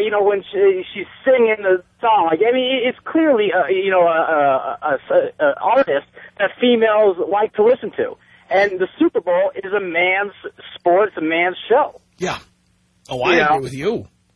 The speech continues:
Speaker 1: And, and, and it's, it's just frustrating to me. I mean, I, I, my, my, I hope to God that, you know, something changes with, with things like this. I mean, I, I don't know. I, I hope to God Prince gets booed so badly at the halftime show that he just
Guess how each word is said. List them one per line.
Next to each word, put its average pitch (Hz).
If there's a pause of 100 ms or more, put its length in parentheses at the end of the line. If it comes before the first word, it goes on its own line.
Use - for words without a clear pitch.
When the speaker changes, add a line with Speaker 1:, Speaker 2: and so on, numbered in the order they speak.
(240)
Speaker 1:
And, 226
and, 233
and 226 (140)
it's, 226 (120)
it's 202
just 247 (120)
frustrating 202
to 160
me. 170
I 180
mean, 185
I, 180
I, -
my, 226
my, 180 (140)
I 196
hope -
to -
God 175
that, 139
you 156
know, 143 (100)
something 247
changes 180
with, 143
with 143
things 175
like 143
this. 147
I -
mean, 156 (500)
I, - (500)
I 208
don't 233
know. 143
I, 160
I 190
hope 269
to 214
God 160 (380)
Prince 220 (100)
gets 220 (180)
booed 165 (240)
so 220
badly 170
at 151
the 175
halftime 170
show 147
that 143
he 123
just 165